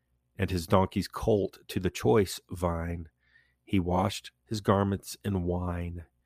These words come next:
and his clothes in the blood of grapes. His eyes are darker than wine, and his teeth whiter than milk. Zebulun shall dwell by the haven of the sea.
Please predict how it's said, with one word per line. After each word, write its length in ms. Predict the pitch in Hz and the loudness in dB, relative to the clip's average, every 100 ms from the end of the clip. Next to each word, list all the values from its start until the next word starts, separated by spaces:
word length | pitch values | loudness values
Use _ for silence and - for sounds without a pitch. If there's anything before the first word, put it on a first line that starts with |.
| _ _ _ _ 92 | _ _ _ _ -4
and 120 | 92 | -2
his 160 | 92 | -2
clothes 640 | - - 101 90 87 85 - 98 | -4 0 4 4 2 -4 -10 -4
in 80 | |
the 80 | 87 | -4
blood 260 | 87 90 87 | 0 0 0
of 100 | 80 | -4
grapes. 680 | 90 90 85 - - - - _ _ _ _ _ _ _ _ _ | -4 -4 -6 -12 -16 -16 -18 _ _ _ _ _ _ _ _ _
His 200 | - 87 | -2 2
eyes 300 | 95 95 101 | 6 6 6
are 80 | 104 | 2
darker 480 | 98 101 - - 101 | 4 4 4 4 2
than 240 | 90 90 | 2 0
wine, 540 | 90 87 90 87 87 85 _ _ _ - | -4 -4 -4 -4 -6 -12 _ _ _ -6
and 100 | 92 | -2
his 160 | 92 | -2
teeth 360 | - - 98 85 - | -2 0 0 -2 -2
whiter 300 | 90 87 87 | 0 2 0
than 200 | 85 87 | -2 0
milk. 500 | 95 90 - _ - _ _ _ _ _ _ _ _ _ _ _ _ - | 2 0 -2 _ -20 _ _ _ _ _ _ _ _ _ _ _ _ -12
Zebulun 560 | 85 98 98 104 110 113 | 2 6 8 8 6 2
shall 440 | - 98 92 90 | 2 4 4 4
dwell 360 | 87 90 95 104 | 0 2 2 2
by 280 | 95 92 92 | 2 0 0
the 120 | 90 | -2
haven 480 | 80 104 98 90 87 | 0 2 2 0 -4
of 120 | 87 | -6
the 80 | 87 | -6
sea. 480 | - 95 90 98 | -2 0 0 -4